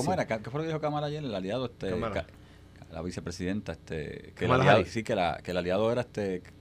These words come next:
Speaker 1: eh, Corea del Norte, no Corea del Sur, <laughs> nuestro aliado.
Speaker 2: Eh, esa cosa pasaba cualquiera, anyway. La, la cosa es que, la cosa es, yo, yo prefiero a Biden, eh, con la edad que tiene, a Trump, eh, lúcido.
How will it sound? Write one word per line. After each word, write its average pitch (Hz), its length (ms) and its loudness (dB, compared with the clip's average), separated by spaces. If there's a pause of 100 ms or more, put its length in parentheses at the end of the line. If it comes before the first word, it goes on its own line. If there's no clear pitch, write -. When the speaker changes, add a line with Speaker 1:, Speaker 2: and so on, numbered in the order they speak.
(140)
Speaker 1:
eh, 85 180 -4
Corea 92 240 2
del 113 100 4
Norte, 113 280 -4 (960)
no 87 100 -6
Corea 101 200 0
del 101 80 0
Sur, 104 180 -4 (320)
<laughs> - 320 -20
nuestro 127 280 4
aliado. 104 360 4 (380)
Speaker 2:
Eh, - 100 -4 (220)
esa 392 120 -6
cosa 185 200 0
pasaba 135 200 2
cualquiera, 90 340 0
anyway. 87 380 -2
La, 104 240 0
la 107 140 0
cosa 131 220 -2
es - 80 -2
que, 120 280 0 (220)
la 110 120 -4
cosa 120 200 -2
es, 113 80 -4
yo, 135 220 2
yo 139 160 4
prefiero 104 580 0
a 104 320 4
Biden, 80 400 -2 (920)
eh, 104 320 4 (240)
con 104 180 2
la 101 80 6
edad 110 160 8
que 127 100 4
tiene, 156 260 2
a 101 220 2
Trump, 139 320 2 (140)
eh, 101 320 0 (220)
lúcido. 95 520 0